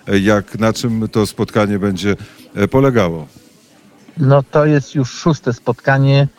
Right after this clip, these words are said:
Speaker 2: w tym, e, piąte, e, w Hrubieszowie, bo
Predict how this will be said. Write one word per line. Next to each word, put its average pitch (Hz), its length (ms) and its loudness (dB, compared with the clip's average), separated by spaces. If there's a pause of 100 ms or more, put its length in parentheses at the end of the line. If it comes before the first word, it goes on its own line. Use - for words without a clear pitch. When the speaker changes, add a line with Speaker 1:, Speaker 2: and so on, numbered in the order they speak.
(300)
Speaker 2:
w - 40 -20
tym, 135 260 2
e, 120 300 2 (400)
piąte, 127 540 2
e, 113 40 -2 (720)
w - 120 -20
Hrubieszowie, 120 720 0
bo 104 200 -2